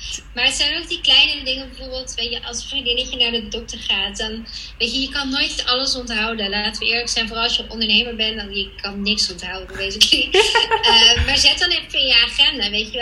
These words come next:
Speaker 1: wel. Vriendinnetje A gaat dan en dan naar de dokter.
Speaker 2: Ja.
Speaker 1: Stuur even een appje.
Speaker 2: Precies.
Speaker 1: Ehm, want het, je hoeft niet alles uit jezelf te onthouden, want dat
Speaker 2: Nee.
Speaker 1: kan geen mens. Maar het gaat om die aandacht erin. En de aandacht ook naar jezelf. Dat is ook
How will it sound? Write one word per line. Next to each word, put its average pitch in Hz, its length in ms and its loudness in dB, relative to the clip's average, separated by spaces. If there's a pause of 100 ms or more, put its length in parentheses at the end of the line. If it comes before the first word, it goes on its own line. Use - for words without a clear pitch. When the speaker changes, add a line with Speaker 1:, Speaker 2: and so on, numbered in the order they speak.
Speaker 1:
wel. 269 200 -2
Vriendinnetje 254 480 -4
A 226 460 0
gaat 247 220 -4
dan 233 160 -4
en 240 140 -8
dan 233 200 -6
naar 233 140 -6
de 214 100 -8
dokter. 220 540 -8 (260)
Speaker 2:
Ja. - 140 -8
Speaker 1:
Stuur 285 340 0
even 254 460 4
een 233 80 -4 (120)
appje. 196 280 -6 (220)
Speaker 2:
Precies. 208 720 0
Speaker 1:
Ehm, 214 140 -6 (540)
want 480 380 -2
het, - 300 -6 (460)
je 233 180 -2
hoeft 226 400 -2
niet 311 240 6
alles 254 380 2
uit 240 340 4
jezelf 233 520 2
te - 100 -14
onthouden, 220 640 -4
want 262 140 -4
dat 359 200 0
Speaker 2:
Nee. 208 100 0
Speaker 1:
kan 220 160 -4
geen 214 300 -2
mens. 220 400 -8 (380)
Maar 233 80 -6
het 240 100 -4
gaat 277 240 2
om 320 60 -10
die 240 200 -4
aandacht 262 340 -6
erin. 214 260 -8
En 247 100 -2
de - 160 0
aandacht 269 420 -2
ook 262 100 -4
naar 254 260 -4
jezelf. 226 600 -4
Dat 233 160 -10
is - 200 -4
ook 240 100 -8